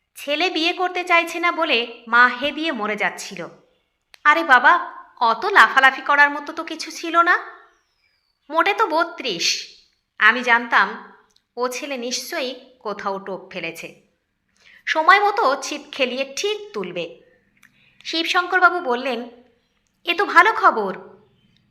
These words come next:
রোজকেরে ছেলের বিয়ে দিয়ে বাড়িতে বৌমা আনবি।" আরে,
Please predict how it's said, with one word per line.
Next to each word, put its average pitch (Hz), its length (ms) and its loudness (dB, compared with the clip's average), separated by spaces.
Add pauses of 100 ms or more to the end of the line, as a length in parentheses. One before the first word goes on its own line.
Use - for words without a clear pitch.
(180)
রোজকেরে 208 600 -2
ছেলের 220 380 -4
বিয়ে 202 280 -6
দিয়ে 294 360 -2 (560)
বাড়িতে 359 300 2
বৌমা 269 400 -2
আনবি।" 180 380 -4 (1600)
আরে, 247 360 -2